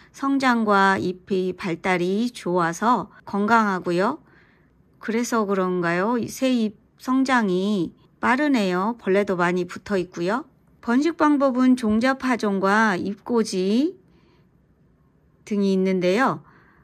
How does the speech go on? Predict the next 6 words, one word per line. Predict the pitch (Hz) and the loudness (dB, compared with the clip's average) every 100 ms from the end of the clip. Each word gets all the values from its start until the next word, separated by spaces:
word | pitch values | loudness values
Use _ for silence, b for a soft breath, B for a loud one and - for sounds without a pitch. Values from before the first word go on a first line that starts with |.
| b _ _ _ - | b _ _ _ -14
잎꽂이는 | 202 - 277 262 262 240 226 226 226 | -14 -6 -4 2 4 4 4 2 0
봄에 | - 196 202 190 208 208 | 0 0 2 2 2 0
잎을 | 170 190 - 185 185 | 0 -4 -2 -2 0
떼어서 | 240 226 202 196 180 208 302 b b b b b - | 0 2 0 0 0 0 -2 b b b b b -20
축축한 | - - - - 311 262 | -18 -12 -8 -2 0 2
토양에 | 269 262 254 214 190 208 196 156 | 2 2 2 2 0 0 0 -2